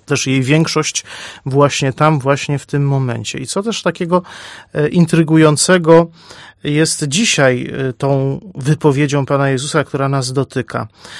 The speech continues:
Jezus zapowiada przyjście swojego Ducha, przyjście Ducha Świętego. "Mam wam jeszcze wiele do powiedzenia", mówi, "ale teraz tego znieść nie możecie". I faktycznie, jak się tak czyta, e, ten zapis,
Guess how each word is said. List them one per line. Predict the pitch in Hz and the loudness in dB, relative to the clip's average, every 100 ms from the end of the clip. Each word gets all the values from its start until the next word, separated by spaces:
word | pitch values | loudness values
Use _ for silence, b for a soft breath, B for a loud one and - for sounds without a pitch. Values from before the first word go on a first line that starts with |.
| B B 139 | B B -2
Jezus | 143 233 233 | 2 4 2
zapowiada | 190 185 180 143 180 180 170 | 2 0 2 0 2 2 0
przyjście | - 170 175 - 165 | -2 -2 -2 -2 -4
swojego | - - 139 139 131 139 139 143 - _ | -4 -2 0 0 0 2 2 0 -6 _
Ducha, | 139 123 139 - 117 - | -10 -4 -4 -4 -10 -8
przyjście | - 170 180 - 160 | -4 -2 -2 -4 -4
Ducha | 131 135 - 135 | -4 -6 -2 -4
Świętego. | - - 135 120 - 143 123 - B B - | -4 -6 -6 -6 -8 -8 -14 -14 B B 0
"Mam | 156 165 | 4 4
wam | 160 156 | 4 2
jeszcze | 143 - 135 | 0 -2 -4
wiele | 117 202 240 214 | 4 8 8 6
do | 208 | 2
powiedzenia", | 202 185 185 156 147 120 | 0 2 2 2 2 0
mówi, | 113 113 127 | -4 -6 -8
"ale | 135 123 | -6 -6
teraz | - 208 196 180 | -2 0 2 0
tego | - 135 139 | -4 -2 0
znieść | - 135 135 - - - | 0 -2 -2 -2 -6 -2
nie | 147 | -2
możecie". | 143 135 123 120 - | 0 -2 -4 -6 -6
I | 151 | -8
faktycznie, | - 156 202 - 143 B B B B - | -6 -6 -4 -4 -6 B B B B -10
jak | - | -6
się | 156 | -2
tak | 151 - | -2 -2
czyta, | 202 196 170 - - _ _ _ _ _ _ - | -2 2 2 0 -14 _ _ _ _ _ _ -4
e, | 147 139 | -2 0
ten | 139 127 | 0 4
zapis, | 151 160 156 - | 2 2 -2 -2